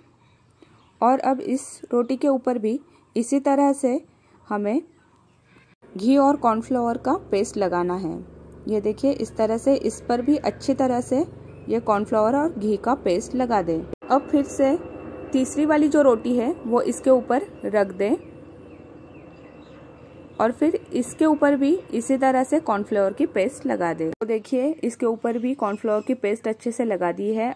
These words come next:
अब इसे अच्छे से इस तरह से रोल करते जाएं। आप देखिए किस तरह से मैं ये कर रही हूँ,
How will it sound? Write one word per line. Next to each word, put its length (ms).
अब 200
इसे 220
अच्छे 340
से 160
इस 200
तरह 200
से 240
रोल 260
करते 340
जाएं। 320
आप 180
देखिए 380
किस 240
तरह 240
से 140
मैं 120
ये 120
कर 220
रही 180
हूँ, 360